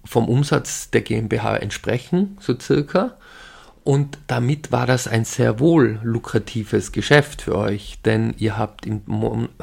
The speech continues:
<laughs> heute aber, ihr habt im Monat zweitausend Euro gehabt und habt euch ja was ausgezahlt. Am Ende bleibt natürlich nur für die G M B H ein Tausender übrig,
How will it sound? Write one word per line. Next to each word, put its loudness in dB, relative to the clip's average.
<laughs> -6
heute -4
aber, -6
ihr 6
habt 2
im 2
Monat 2
zweitausend 0
Euro 4
gehabt -8
und -6
habt -8
euch -6
ja -2
was -8
ausgezahlt. -2
Am -4
Ende 0
bleibt -2
natürlich -2
nur 0
für -4
die -2
G 0
M 0
B 0
H -4
ein -6
Tausender -4
übrig, -2